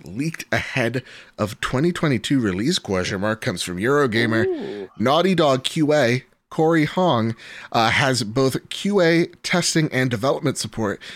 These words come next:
Speaker 1: uh, in environment designed for an unannounced multiplayer project and Q A testing development support plus level point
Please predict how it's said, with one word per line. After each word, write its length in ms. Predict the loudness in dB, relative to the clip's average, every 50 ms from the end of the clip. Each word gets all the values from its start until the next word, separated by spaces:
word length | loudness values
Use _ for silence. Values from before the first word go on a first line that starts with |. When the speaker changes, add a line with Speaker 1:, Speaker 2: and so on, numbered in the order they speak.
| -18 -12 -4 0
Speaker 1:
uh, 180 | 0 2 2 2
in 240 | 2 0 0 0 -2 -2
environment 500 | -4 -4 -2 0 2 2 2 0 -2 -4
designed 380 | -4 -6 -4 -2 0 0 0 0
for 160 | 0 -2 -2
an 60 | -2
unannounced 500 | 0 0 0 2 2 2 2 0 0 0
multiplayer 500 | -2 0 0 0 0 0 2 0 0 0
project 440 | 0 0 0 0 0 -2 -4 -2 -2
and 180 | -2 -2 -2 -4
Q 260 | -6 -2 0 2 4
A 100 | 4 2
testing 440 | 2 0 0 0 0 0 0 0 0
development 480 | -2 -2 0 0 -2 0 -2 -4 -4 -4
support 400 | -6 -6 -4 -2 -2 -2 -2 -2
plus 360 | -2 0 0 2 2 0 -2 -4 -8 -12 -10 -4 0
level 260 | 2 2 4 2 0
point 320 | 0 0 0 0 0 -2